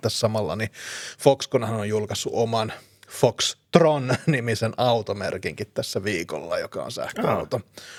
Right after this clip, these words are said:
Speaker 1: hommaa. Et tuolla Kiinassa, Kiinassa on tosi kova sähköautobuumi, siellä on Nio ja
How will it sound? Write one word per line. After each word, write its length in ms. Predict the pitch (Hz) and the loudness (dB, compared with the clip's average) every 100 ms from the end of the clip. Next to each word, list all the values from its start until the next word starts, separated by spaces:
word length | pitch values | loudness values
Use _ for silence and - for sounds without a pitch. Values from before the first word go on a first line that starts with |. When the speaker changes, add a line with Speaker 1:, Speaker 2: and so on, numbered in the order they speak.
| - - 120 | -20 -4 -2
Speaker 1:
hommaa. 440 | 98 98 98 - | -2 -2 -8 -8
Et 60 | - - | -10 -4
tuolla 200 | 104 101 | -4 -2
Kiinassa, 500 | 120 110 104 - 107 - - | 0 0 0 0 -2 -4 4
Kiinassa 400 | 175 156 127 131 | 6 6 2 0
on 100 | 127 _ | -2 _
tosi 240 | - 135 | 6 6
kova 260 | 131 123 110 | 4 4 2
sähköautobuumi, 840 | - 104 - 123 113 104 104 101 | 2 0 0 -2 -2 -4 -2 -2
siellä 200 | 104 90 | -4 -6
on 120 | 104 104 | -4 -4
Nio 300 | 104 101 90 | -2 -2 -2
ja 160 | 98 | -2